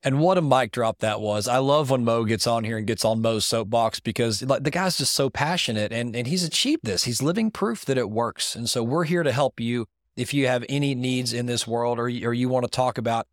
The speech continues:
how you too can generate this financial freedom. Check out Mo, check out me. Anyone on the team can help you with this kind of a discussion. So hope you found this valuable. If you did, please like us, five-star review, subscribe, like, whatever modality you're on.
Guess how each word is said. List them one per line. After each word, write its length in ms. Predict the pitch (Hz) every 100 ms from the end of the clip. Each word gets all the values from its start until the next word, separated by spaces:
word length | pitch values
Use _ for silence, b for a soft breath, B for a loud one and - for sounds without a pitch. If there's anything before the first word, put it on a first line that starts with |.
| _
how 180 | - 135
you 220 | 123 131
too 400 | 135 - 143 120 - _ -
can 140 | 123
generate 340 | 113 120 113 107
this 160 | 107
financial 380 | - 110 107 107
freedom. 360 | - 113 110 104
Check 240 | - 135
out 160 | 127 110
Mo, 300 | 120 127 123
check 260 | - 117
out 160 | 110 101
me. 340 | 110 120 117 - _
Anyone 300 | 147 160 147
on 100 | 139
the 60 | 117
team 260 | - 120
can 120 | 107 92
help 260 | 113 -
you 120 | 104
with 120 | 98 98
this 160 | 101
kind 180 | - 107
of 80 | 95
a 60 |
discussion. 520 | 87 - - 80 - 98
So 300 | - 123 - _ _ -
hope 200 | 170 165
you 80 |
found 280 | 151 139 127
this 100 | 117
valuable. 480 | 110 110 110 110 117
If 240 | 139 131 -
you 80 |
did, 360 | 117 120 120 110
please 340 | - 135 127
like 320 | 110 113 123 131
us, 240 | 117 -
five-star 560 | - 127 123 - 120 117
review, 380 | 110 113 113 110
subscribe, 680 | - 101 - 120 120 120
like, 360 | 107 113 117 -
whatever 260 | 135 151
modality 480 | 143 139 120 123 123
you're 220 | 117 113
on. 260 | 107 117